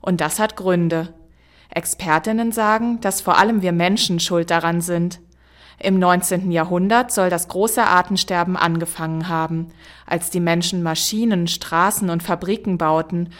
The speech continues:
und begannen, die Natur nach ihren Ideen zu nutzen. Die Menschen veränderten die Lebensräume der Tiere und Pflanzen so stark, dass viele nicht genug Zeit hatten, sich daran zu gewöhnen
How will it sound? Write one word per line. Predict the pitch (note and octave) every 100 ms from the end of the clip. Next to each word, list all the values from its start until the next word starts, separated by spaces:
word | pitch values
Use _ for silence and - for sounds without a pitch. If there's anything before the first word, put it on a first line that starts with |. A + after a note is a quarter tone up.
| - -
und | F#3+
begannen, | F3 E3+ D#3+ F#3+ A3
die | G#3
Natur | E3+ D#3+ - G#3+ G#3
nach | E3 -
ihren | A3 A#3+ A#3+
Ideen | A3 F#3+ F3 F3 F3+
zu | - F3+
nutzen. | E3 D#3 - E3 D#3+ - - _ _ _ _ _ _ _ _ _ _ _ - -
Die | F3+
Menschen | E3+ E3+ - F#3+
veränderten | F#3+ F#3 F#3 F#3+ F#3 F3+
die | E3+
Lebensräume | F3 G3+ G#3 - F#3 F#3+ F#3+
der | F3+
Tiere | F3+ G#3 G#3 F#3+
und | F#3
Pflanzen | - F3+ F#3+ G3 G3 F3+
so | G3+
stark, | A#3+ - E3+ E3 G#3+ - - - -
dass | F#3+ F3 -
viele | A#3+ B3 G#3
nicht | G3
genug | - F#3 E3+
Zeit | - F#3+ G#3 -
hatten, | F#3 F3+
sich | E3+ E3+
daran | F3+ E3+ F3
zu | E3+ E3
gewöhnen | E3+ E3 G#3 F3+ E3+